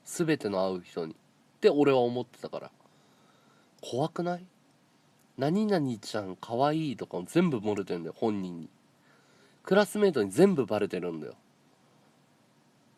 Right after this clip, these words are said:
「何々ちゃん」とか、ね。「あいつキモい」とか、全部バレてるんだよ。言ってないことが。怖くない？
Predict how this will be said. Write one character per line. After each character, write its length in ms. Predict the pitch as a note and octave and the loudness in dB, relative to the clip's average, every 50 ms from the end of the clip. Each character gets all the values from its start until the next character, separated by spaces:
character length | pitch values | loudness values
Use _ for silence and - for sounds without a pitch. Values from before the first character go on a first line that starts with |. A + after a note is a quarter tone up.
| _ _ _ G#2 | _ _ _ -8
「何 320 | A2 A2+ A#2+ C3 C3 C3 | -6 -6 -4 -4 -4 -4
々 360 | B2+ B2 A2+ A2 G2+ G2 G2 | -2 -2 -2 -2 -2 -4 -6
ち 180 | - - - - | -8 -10 -8 -8
ゃ 100 | F#2 F2 | -6 -6
ん」 240 | E2 D2+ - - - - _ _ _ | -8 -10 -14 -18 -20 -20 _ _ _
と 80 | - - | -20 -18
か、 380 | _ - D#2+ D#2+ B1 - - - _ _ _ _ _ _ _ _ _ - | _ -4 -4 -4 -4 -6 -12 -16 _ _ _ _ _ _ _ _ _ -8
ね。 280 | A2 B2+ C3+ - - - - _ _ _ _ _ _ _ _ _ _ _ _ _ _ _ _ _ _ _ _ _ _ - | -6 -6 -6 -6 -8 -14 -20 _ _ _ _ _ _ _ _ _ _ _ _ _ _ _ _ _ _ _ _ _ _ -12
「あ 100 | A2 G#2+ | -8 -8
い 80 | G#2 G2+ | -8 -8
つ 380 | - - - G2 G2 F#2+ - - _ - | -10 -12 -8 -6 -6 -6 -6 -8 _ -18
キ 180 | - - A2+ | -10 -8 -4
モ 200 | G#2+ A2+ A2+ A2+ G2+ | 0 2 2 2 0
い」 100 | F#2 F2 - | -2 -4 -8
と 100 | - - | -12 -12
か、 260 | - - C#2 - - - _ _ - - | -10 -8 -8 -8 -10 -12 _ _ -18 -16
全 300 | G2 G2 A#2 D3+ E3 D#3 | -10 0 2 2 2 2
部 100 | A#2 G#2 | 0 -2
バ 140 | F#2 G2+ G2 | -2 -4 -4
レ 80 | F#2+ F2 | -4 -4
て 100 | - F2 | -6 -6
る 100 | E2+ E2+ | -6 -6
ん 80 | D#2 C#2 | -6 -8
だ 60 | G#1+ | -12
よ。 80 | - - _ _ _ _ _ _ _ _ _ _ _ _ _ _ _ _ _ _ _ _ _ _ _ _ _ _ | -14 -16 _ _ _ _ _ _ _ _ _ _ _ _ _ _ _ _ _ _ _ _ _ _ _ _ _ _
言 120 | G2+ G#2 G2+ | -6 -6 -6
っ 20 | |
て 220 | - _ - A2 | -8 _ -10 -6
な 120 | G2+ G2+ F#2+ | -4 -4 -4
い 120 | F2+ E2 | -4 -6
こ 100 | - F2 | -8 -12
と 80 | - - | -12 -14
が。 140 | - - - - _ _ _ _ _ _ _ _ _ _ _ _ _ _ _ _ _ _ | -16 -18 -20 -20 _ _ _ _ _ _ _ _ _ _ _ _ _ _ _ _ _ _
怖 240 | - - G#2+ A2+ A#2 | -6 -4 -2 -2 -2
く 140 | - C#3 C3 | -2 -2 -2
な 100 | C3 | -2
い？ 60 | C3+ | -4